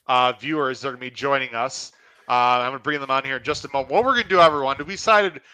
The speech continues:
we wanted to have some fun on these Tuesday nights, and we're gonna be doing different things. We have a trivia night tonight, folks. Now, you at home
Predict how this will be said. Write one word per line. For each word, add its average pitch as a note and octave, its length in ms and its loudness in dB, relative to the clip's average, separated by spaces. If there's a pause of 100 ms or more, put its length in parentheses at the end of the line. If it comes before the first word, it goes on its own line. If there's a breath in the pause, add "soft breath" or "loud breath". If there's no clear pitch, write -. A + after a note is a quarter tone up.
(120 soft breath)
we D3+ 80 -2
wanted D#3+ 220 2
to D#3 60 6
have D3+ 120 4
some D3 160 -16
fun C#3+ 300 4
on C#3+ 140 -2
these C#3 160 -14
Tuesday C#3+ 360 -6
nights, C#3 320 -2
and C3+ 100 -12
we're D3 80 -8
gonna D3 120 -10
be C3+ 60 -12
doing C3+ 240 -8
different C3 300 -8
things. C#3 380 -8 (360 soft breath)
We G#3 160 0
have A3 280 8
a E3+ 200 0
trivia G#3+ 560 -2
night A2+ 260 -8
tonight, A#2 300 -8
folks. B2 320 -6
Now, C#3 260 4 (380)
you G#3 320 0
at C4+ 80 6
home G#3 340 6